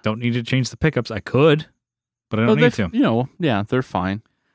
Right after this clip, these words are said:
Speaker 1: And then for me, I changed everything out 'cause I felt like I wanted to. And,
Speaker 2: <laughs> Just
Speaker 1: like,
Speaker 2: the body and the original pick guard.
Speaker 1: That's the only thing that's original on my guitar.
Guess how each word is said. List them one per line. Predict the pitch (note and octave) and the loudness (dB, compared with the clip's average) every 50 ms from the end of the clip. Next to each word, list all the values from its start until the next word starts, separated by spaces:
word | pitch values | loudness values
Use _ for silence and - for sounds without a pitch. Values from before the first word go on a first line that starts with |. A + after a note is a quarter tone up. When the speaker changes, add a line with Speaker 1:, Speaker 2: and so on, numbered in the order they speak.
| _ _ _ _ - | _ _ _ _ 0
Speaker 1:
And | A#2 A2+ | 2 2
then | A2+ A2+ A2+ | 4 2 2
for | - - A#2+ | 0 -2 0
me, | B2 C3 B2+ B2 | 2 2 2 2
I | A#2 | 2
changed | A2 - B2+ A#2 A2 G#2+ - - | 2 2 0 0 0 -2 -4 -6
everything | - B2 C3 C#3 C#3 C#3 C3 - G2+ G2 | -2 0 2 2 2 0 0 0 -2 -2
out | F#2 F2 F2+ G2+ G#2+ _ _ _ | -2 -4 -6 -8 -10 _ _ _
'cause | - - G2+ | -14 -6 -4
I | G#2 G2+ | -4 -4
felt | - - G#2+ F#2+ G2 | -2 -4 -6 -6 -6
like | G2+ G2+ - | -6 -6 -4
I | G#2 | -4
wanted | G2 G2 G2+ G#2+ G#2+ G#2 G2 | -4 -2 0 0 0 -2 -2
to. | - - G2+ G2+ | -4 -6 -4 -4
And, | G#2 G#2 G2+ | -2 -2 0
Speaker 2:
<laughs> | |
Just | G#2+ G#2+ G#2+ | 2 2 2
Speaker 1:
like, | D3+ - | 2 2
Speaker 2:
the | - C3 | 0 0
body | G#2 - G#2 G2+ A2 A2 A#2 A2 | 2 2 2 4 4 4 4 4
and | G#2+ G2+ G2 | 4 4 4
the | G#2 | 2
original | G2+ G2+ G#2 G#2 G#2 G#2+ G2 | 4 2 2 2 0 -2 -4
pick | F#2+ - A#2 A2+ A2+ | -2 -2 -2 -2 -2
guard. | G#2+ G#2+ F#2+ G2 G2+ G2+ - _ _ _ - | -2 -2 -2 -2 -2 -6 -8 _ _ _ -2
Speaker 1:
That's | C3+ B2+ | -2 -2
the | - C3+ | 0 0
only | B2 C3+ C3 A2+ | 0 0 0 2
thing | B2+ A#2+ | 2 0
that's | A2 G2+ F#2+ - - | 0 0 -2 -6 -6
original | A#2 A2+ A2+ F#2+ G#2 G2+ F#2 | -4 -4 -2 -2 -2 -4 -4
on | F#2 | -4
my | F#2 F#2+ F#2+ F#2+ | -4 -6 -6 -6
guitar. | F#2 - - - - F#2 E2+ F#2 _ | -8 -12 -18 -16 -14 -14 -14 -14 _